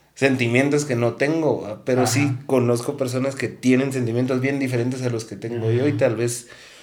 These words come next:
Speaker 1: por medio de, de sus párrafos y de mi rola podemos hacer algo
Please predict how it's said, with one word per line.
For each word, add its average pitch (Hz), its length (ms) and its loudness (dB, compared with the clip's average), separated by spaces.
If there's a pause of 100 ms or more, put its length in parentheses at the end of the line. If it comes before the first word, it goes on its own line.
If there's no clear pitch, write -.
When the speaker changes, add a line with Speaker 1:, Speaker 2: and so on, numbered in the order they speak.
(200)
Speaker 1:
por 113 200 2
medio 120 440 6
de, 104 320 -4 (160)
de 98 380 -10
sus 98 300 -12
párrafos 120 760 0
y 104 100 -8
de 101 160 -12
mi 98 180 -8
rola 110 340 0
podemos 107 400 -4
hacer 107 280 -6
algo 104 560 -6